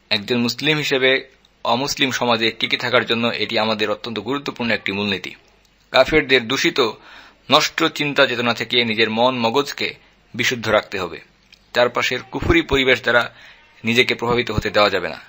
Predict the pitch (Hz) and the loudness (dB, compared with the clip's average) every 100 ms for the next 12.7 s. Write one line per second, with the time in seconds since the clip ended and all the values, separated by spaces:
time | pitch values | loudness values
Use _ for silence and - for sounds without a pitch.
0 | - 135 170 156 151 160 196 180 156 123 | -4 0 2 2 4 2 4 2 0 0
1 | 113 95 101 110 131 143 139 127 117 - | 0 -2 -6 -6 -2 0 0 -2 -6 -2
2 | 156 151 170 147 131 135 120 - 117 110 | 0 0 0 -2 0 0 0 0 2 2
3 | 143 160 - - - _ 131 131 131 151 | 2 -2 -16 -20 -20 _ -2 0 2 2
4 | 180 160 160 160 123 120 117 117 107 113 | 4 2 0 2 0 0 -4 -2 0 2
5 | 131 131 139 160 175 - - _ - 110 | 2 2 2 2 -2 -20 -20 _ -4 -2
6 | 120 117 135 147 139 127 117 120 113 113 | 4 4 4 4 4 4 0 0 -2 -2
7 | - 165 147 131 123 - 117 110 110 107 | 2 2 2 0 -4 -4 -4 -2 0 -2
8 | 107 117 147 147 127 120 123 120 117 113 | -4 -6 -4 -2 -2 0 -2 0 2 0
9 | 90 - 127 135 - 113 107 107 101 - | 0 2 4 4 2 0 0 0 -2 -6
10 | - _ - 120 123 117 123 120 143 156 | -20 _ 2 6 8 6 4 2 2 0
11 | 131 120 95 - _ _ _ _ _ _ | 0 -6 -8 -12 _ _ _ _ _ _
12 | 120 - 143 131 120 123 | -10 -4 0 0 0 0